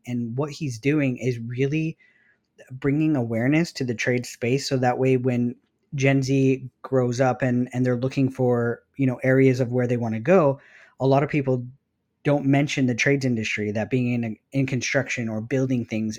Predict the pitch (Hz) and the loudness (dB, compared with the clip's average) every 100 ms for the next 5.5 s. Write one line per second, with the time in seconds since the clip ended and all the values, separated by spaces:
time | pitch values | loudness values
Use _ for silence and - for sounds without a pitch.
0 | - 131 123 - 123 113 123 127 120 _ | -4 -2 -2 -6 -10 -4 -2 0 -4 _
1 | _ _ - - 127 143 147 - 104 95 | _ _ -6 -2 4 4 4 2 -2 -4
2 | - - - - - - 135 165 151 160 | -10 -18 -20 -20 -2 2 4 4 4 4
3 | 156 139 135 135 123 - - 123 - 135 | 6 4 4 2 2 0 -2 -2 -2 -2
4 | 127 131 127 131 127 117 117 - 127 123 | 2 2 2 2 2 0 -2 0 2 2
5 | 123 117 131 139 | 0 -2 0 0